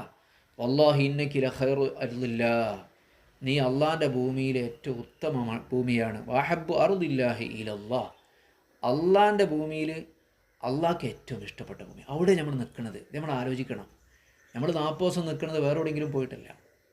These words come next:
അത്യാവശ്യമൊക്കെ സന്ദർശനത്തിനും കാര്യങ്ങൾക്കൊക്കെ നമുക്ക് പോകാണ്ടെങ്കിൽ, വേറെ എവിടെയെങ്കിലും പുറത്തേക്കൊക്കെ പോകാണ്ടെങ്കിൽ നമ്മൾ വേഗം പുറത്ത് പോയി പോരാ. തീരെ പോകണ്ടെന്നല്ല പറയും. നമ്മളെ കുടുംബക്കാരോ മറ്റോ ഒക്കെ എവിടെയെങ്കിലുമൊക്കെ ഉണ്ടെങ്കിൽ ഒന്നോ രണ്ടോ ദിവസമൊക്കെ പോയിട്ട് അത്യാവശ്യം മാത്രം.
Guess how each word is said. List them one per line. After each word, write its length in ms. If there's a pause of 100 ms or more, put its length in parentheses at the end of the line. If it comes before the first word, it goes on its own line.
(540)
അത്യാവശ്യമൊക്കെ 580
സന്ദർശനത്തിനും 720
കാര്യങ്ങൾക്കൊക്കെ 600
നമുക്ക് 280
പോകാണ്ടെങ്കിൽ, 640
വേറെ 200
എവിടെയെങ്കിലും 320
പുറത്തേക്കൊക്കെ 460
പോകാണ്ടെങ്കിൽ 540
നമ്മൾ 160
വേഗം 340
പുറത്ത് 240
പോയി 200
പോരാ. 380
തീരെ 160
പോകണ്ടെന്നല്ല 640
പറയും. 220
നമ്മളെ 180
കുടുംബക്കാരോ 500
മറ്റോ 240
ഒക്കെ 80
എവിടെയെങ്കിലുമൊക്കെ 380
ഉണ്ടെങ്കിൽ 320 (880)
ഒന്നോ 140
രണ്ടോ 200
ദിവസമൊക്കെ 400
പോയിട്ട് 500 (300)
അത്യാവശ്യം 640
മാത്രം. 320